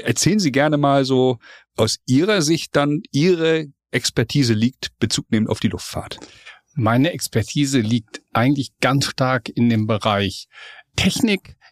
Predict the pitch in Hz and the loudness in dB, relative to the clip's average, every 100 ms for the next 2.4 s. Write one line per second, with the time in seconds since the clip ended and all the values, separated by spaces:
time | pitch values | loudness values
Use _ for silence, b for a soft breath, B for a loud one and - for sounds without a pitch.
0 | - 127 123 110 107 90 98 - - 170 | -2 2 2 0 -2 -4 -4 -4 -2 -2
1 | 170 - - - 135 - - B B B | 0 -2 -2 0 0 0 -6 B B B
2 | - 117 110 - | 0 0 0 -4